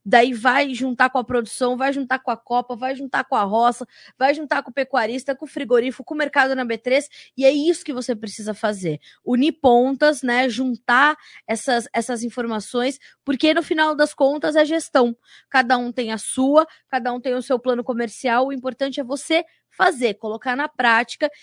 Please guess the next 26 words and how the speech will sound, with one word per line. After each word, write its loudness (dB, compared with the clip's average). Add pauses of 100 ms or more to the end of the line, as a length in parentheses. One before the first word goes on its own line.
(160)
e -2
aí 2
você -4
pode -4
consultar -8
o -6
time -10
da -8
Pátria -4
ou 2
os -8
profissionais -4
da -8
sua -10
confiança -8 (360)
pra 2
estar 2
inserido -2 (260)
nesse 2
novo 2
agronegócio, -2
nesse -8
novo -2
modelo 0
do -4
agronegócio. -4